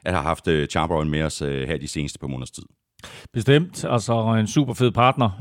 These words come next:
Speaker 2: Øh, passer jo perfekt ind i, i det her lille, øh, amerikanske univers, vi befinder os i. Så, øh, skal man nu ud og købe en grill her i foråret, så vil det være fedt, hvis man lige kigger Charbroils vej også for at støtte N F L-showet.
Speaker 1: Præcis.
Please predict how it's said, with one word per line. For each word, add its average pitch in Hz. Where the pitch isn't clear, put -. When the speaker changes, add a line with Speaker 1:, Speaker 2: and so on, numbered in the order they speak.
Speaker 2:
Øh, 113
passer 127
jo 120
perfekt 117
ind 120
i, 110
i 107
det 107
her 110
lille, 113
øh, 117
amerikanske 120
univers, 117
vi 120
befinder 117
os 104
i. 127
Så, 104
øh, 95
skal 165
man 196
nu 165
ud 170
og 147
købe 151
en 143
grill 135
her 120
i 117
foråret, 113
så -
vil 117
det 113
være 110
fedt, 131
hvis 110
man 110
lige 110
kigger 117
Charbroils 117
vej 113
også 110
for 113
at 107
støtte 104
N 101
F -
L-showet. 85
Speaker 1:
Præcis. -